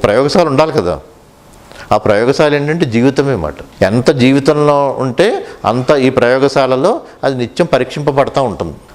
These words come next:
అందుకని సంసారంలోనే నిర్వాణం అని, అంటే సంసారము వదిలి వెళ్దాం అనుకుంటారు కదా, మనం ఎక్కడికి వెళ్ళినా సంసారం ఉంటుంది,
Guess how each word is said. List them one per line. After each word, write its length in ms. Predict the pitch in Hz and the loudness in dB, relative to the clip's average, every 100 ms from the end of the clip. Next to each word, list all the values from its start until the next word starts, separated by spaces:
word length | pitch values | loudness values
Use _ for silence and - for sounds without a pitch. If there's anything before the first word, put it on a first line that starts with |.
| - | -4
అందుకని 260 | 101 120 156 127 | 0 2 2 2
సంసారంలోనే 680 | 113 - 143 143 143 143 202 370 - - - | 0 0 0 2 0 2 0 -2 -10 -16 -2
నిర్వాణం 380 | 131 123 139 139 123 | 0 2 0 0 -2
అని, 120 | 98 - - - | -4 -14 -18 -6
అంటే 120 | 95 - | -2 0
సంసారము 540 | 101 131 143 143 143 143 127 107 | 0 0 0 0 0 0 0 2
వదిలి 180 | 123 143 | 4 2
వెళ్దాం 220 | 131 143 | 2 0
అనుకుంటారు 340 | 135 135 147 131 | -2 -2 -2 0
కదా, 140 | 135 160 190 - - | 0 -2 -6 -14 -2
మనం 120 | 110 104 | 0 2
ఎక్కడికి 220 | 120 123 | 2 2
వెళ్ళినా 180 | 139 156 165 | 2 2 0
సంసారం 300 | 131 139 147 143 | 0 0 0 -2
ఉంటుంది, 200 | 123 | -4